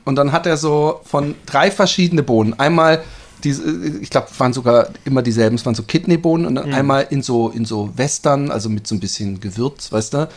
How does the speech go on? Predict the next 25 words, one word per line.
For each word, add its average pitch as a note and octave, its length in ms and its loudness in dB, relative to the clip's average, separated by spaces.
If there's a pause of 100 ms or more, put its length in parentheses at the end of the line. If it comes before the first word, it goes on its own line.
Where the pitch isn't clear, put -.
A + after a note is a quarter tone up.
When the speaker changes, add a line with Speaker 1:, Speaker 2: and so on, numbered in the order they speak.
(260)
Speaker 1:
Einmal A#2 320 4
normal A2+ 640 4
und A2 260 -4 (120)
was - 180 -8
weiß D2+ 180 -10
ich, - 180 -12
in D2+ 100 -10
Brühe E2 320 -8
oder - 220 -12
so. G#2 200 -12 (340)
Speaker 2:
Ja. B2 180 -8 (200)
Speaker 1:
Ey, C3+ 400 2 (200)
und C#3 240 0 (340)
das, D3+ 180 0
was - 300 -2
wir D#3+ 240 -2
eben D#3+ 220 2
alle C#3+ 240 0
gemeinsam B2+ 520 -2
hatten B2 220 -4
bei A#2 100 -2
Fre-, B2 400 -4
Freddys C3 440 -6
genüssliche C3+ 640 -2
Mahl, B2 360 2